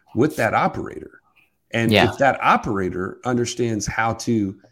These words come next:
Speaker 1: influence and affect the valuation, just the other day, we were talking to some, uh, folks in our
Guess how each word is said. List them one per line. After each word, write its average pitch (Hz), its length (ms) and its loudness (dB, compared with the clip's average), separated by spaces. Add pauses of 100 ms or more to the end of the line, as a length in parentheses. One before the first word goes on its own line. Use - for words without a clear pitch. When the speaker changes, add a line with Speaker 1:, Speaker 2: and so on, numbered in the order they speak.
(240)
Speaker 1:
influence 110 720 -2
and 104 160 -4
affect 98 480 -4
the 98 140 -4
valuation, 101 800 -2
just 123 200 -2
the 143 60 -4
other 120 160 -2
day, 120 360 -2
we 104 120 -2
were 98 140 -4
talking 101 380 -4
to 95 60 -6
some, 95 400 -6 (100)
uh, 95 240 -10
folks 113 320 -2
in 110 220 -6
our 104 360 -4